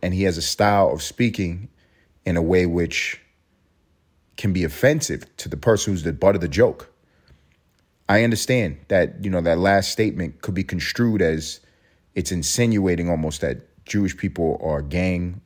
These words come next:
or, like, they're like the mob. It's a criminal enterprise. And I don't think that was the correct expression. I think it was funny. It's funny, but I don't think it's the correct expression. Um, so I think the,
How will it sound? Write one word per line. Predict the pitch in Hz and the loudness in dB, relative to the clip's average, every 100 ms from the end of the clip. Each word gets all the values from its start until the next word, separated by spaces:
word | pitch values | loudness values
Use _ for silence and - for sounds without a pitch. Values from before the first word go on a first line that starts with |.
| - | -6
or, | 76 73 - - - | -2 -2 -4 -8 -8
like, | 80 73 | -6 -4
they're | - 82 | -2 0
like | 82 82 - | 0 -2 -4
the | |
mob. | 76 82 67 71 | -2 -2 -2 -6
It's | - | -10
a | |
criminal | - 104 87 80 | -6 -4 -2 -2
enterprise. | 82 85 - 80 - - - - _ _ _ | -2 -4 -4 -4 -4 -8 -20 -20 _ _ _
And | 82 76 | -6 -4
I | - 104 | 0 2
don't | 104 90 | 2 0
think | 101 85 | -2 0
that | 95 87 | 2 2
was | 87 | -2
the | 80 | -6
correct | - - 85 85 - | -8 -4 -2 -2 -4
expression. | 76 - - 78 - | -14 -6 -6 -4 -8
I | |
think | - 98 | -4 -4
it | 82 | -4
was | 69 | -6
funny. | - 139 156 87 - _ _ _ _ _ _ _ _ | 2 4 4 -2 -12 _ _ _ _ _ _ _ _
It's | - 87 | -6 -6
funny, | - - 151 - - - _ _ _ _ _ _ _ _ | -6 2 2 2 -6 -20 _ _ _ _ _ _ _ _
but | 87 | 0
I | 92 | 2
don't | 101 | 0
think | 101 | 0
it's | 90 | -4
the | - | -6
correct | - 98 87 - | -6 0 -2 -2
expression. | - - 92 - 69 - _ _ _ _ - | -12 -2 -2 -2 -12 -18 _ _ _ _ -10
Um, | 76 73 67 69 _ | -6 -4 -6 -12 _
so | - - | -14 -2
I | 85 | 0
think | 87 - 90 71 | 0 -4 -6 -6
the, | 92 80 76 | -6 -4 -6